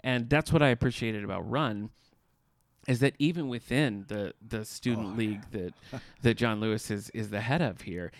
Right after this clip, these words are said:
Speaker 1: even within that, there's this great schism of, like, how they approach this.
Speaker 2: Yes.
Speaker 1: What, what they felt like, what the people involved felt like was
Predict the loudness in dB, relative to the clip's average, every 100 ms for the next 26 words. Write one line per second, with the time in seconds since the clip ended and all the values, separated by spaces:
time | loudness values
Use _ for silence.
0 | -8 -4 0 0 -2 -2 -2 0 -2 -2
1 | -6 -12 -12 -16 -4 0 0 -2 -10 -12
2 | -10 -10 -10 -10 -10 -6 -4 -4 -6 -10
3 | -8 -6 -6 -8 -12 -10 -12 -14 -14 -14
4 | -6 -2 -2 -2 _ -8 -6 -4 -4 -4
5 | -4 -4 -4 -6 -8 -8 -10 -8 -8 -6
6 | -8 -8 -6 -6 -8 -8 -6 -6 -10 -10
7 | -10 -10 -10 -12